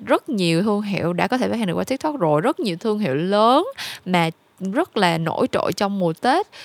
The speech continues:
thì đều đã set up được TikTok Shop để mà bán hàng rồi, hoặc là nếu mà không bán được trên TikTok Shop của brand thì cũng có thể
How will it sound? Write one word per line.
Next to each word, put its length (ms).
thì 180
đều 240
đã 160
set 220
up 80
được 120
TikTok 220
Shop 220
để 120
mà 100
bán 220
hàng 260
rồi, 220
hoặc 100
là 120
nếu 200
mà 120
không 260
bán 260
được 260
trên 300
TikTok 240
Shop 180
của 200
brand 360
thì 100
cũng 220
có 120
thể 480